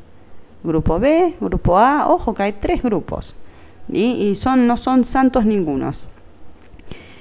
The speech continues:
Entonces, tengan en cuenta que estas personas han aprendido a manipular desde su infancia, estos perpetradores, porque ellos también fueron traicionados en su infancia.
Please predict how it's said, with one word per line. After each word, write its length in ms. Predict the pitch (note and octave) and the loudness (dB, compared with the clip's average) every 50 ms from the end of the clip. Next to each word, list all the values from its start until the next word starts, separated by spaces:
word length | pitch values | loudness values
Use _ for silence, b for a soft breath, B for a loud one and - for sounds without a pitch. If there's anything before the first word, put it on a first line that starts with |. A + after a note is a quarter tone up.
| B B B B | B B B B
Entonces, 1000 | - G#3+ A3+ A3+ C4+ C#4+ D4+ D4+ D4 - - - C#4+ C#4 C4+ C4 B3 - - - - - - - - - - - - - - - - - - - - - - - - - - - - - | 4 4 6 6 8 8 8 8 6 6 4 2 2 4 4 2 0 -2 -8 -14 -18 -20 -18 -16 -16 -16 -16 -20 -20 -20 -20 -16 -16 -16 -16 -16 -20 -20 -20 -20 -18 -16 -16 -12 -4 2
tengan 220 | D4+ E4 F#4 F4+ | 6 6 8 8
en 100 | D#4 C#4 | 8 8
cuenta 260 | C#4+ F4+ G#4 G4 D#4+ | 6 6 6 6 4
que 60 | - | 4
estas 200 | C4+ - D4+ B3 | 2 0 0 0
personas 440 | - B3 - - C#4+ D4+ D#4 C#4 - | 0 0 0 2 2 2 2 2 2
han 120 | C4+ C4+ C#4 | 2 2 2
aprendido 380 | B3+ B3 A3+ G#3+ A3+ B3 C4+ | 2 2 2 0 2 2 2
a 40 | C4+ | 4
manipular 540 | B3 A#3 G#3+ G#3 G3+ - G#3 G#3 A#3+ C#4 C#4 | 4 4 2 2 0 0 0 2 4 4 4
desde 280 | C4 A#3 A3 G#3 F#3+ | 4 2 2 0 0
su 160 | F3+ - - F#3 | -2 -2 -2 -2
infancia, 840 | F#3 F#3 F#3 F3 - - D4 F4+ F4 - - - - D#3 E3 D#3 - - - - - - - - - - - - - b b b b b b b b | 0 0 -2 0 0 2 4 4 4 4 2 -2 -4 -4 -6 -6 -8 -12 -16 -16 -18 -20 -20 -20 -20 -18 -16 -16 -16 b b b b b b b b
estos 240 | - G#3 - G3+ - | -2 2 4 4 4
perpetradores, 640 | - G3 F3+ F3+ F3 D#3+ F3+ F3+ E3+ E3 D#3+ F3 - | 4 2 -2 -2 -4 -2 -2 -2 0 0 2 4 4
porque 180 | - G#3 - | 4 2 0
ellos 120 | C4 C4+ - | -6 -6 -4
también 480 | - A#3 G3+ F#3+ E3+ F#3 A#3 D#4+ F#4 | -2 -2 0 0 0 0 2 2 2
fueron 340 | F#4+ - - F3+ F#3+ F#3+ F#3 | 2 0 -2 -2 -2 -2 -4
traicionados 1040 | E3 - E3+ E3 E3 - - F3 F3 F3+ F#3 F#3 F3+ E3+ E3 E3+ G3+ G#3+ - - - - b b b b b b b b b b b b b - - - - - - - - - - - | -4 -6 -6 -6 -6 -6 -6 -4 -2 0 0 0 0 0 -2 -2 -4 -6 -8 -12 -14 -16 b b b b b b b b b b b b b -18 -16 -16 -16 -18 -20 -20 -20 -18 -6 0
en 180 | - F#3+ F#3 F3 | 4 4 4 4
su 120 | - F#3+ | 4 2
infancia. 880 | F#3 F3+ F3 - F3+ E3+ E3 D#3+ D#3+ D#3+ D#3 - - D3 D3 D3+ D3+ | 2 2 2 0 0 0 0 0 -2 -2 -4 -6 -6 -4 -4 -4 -6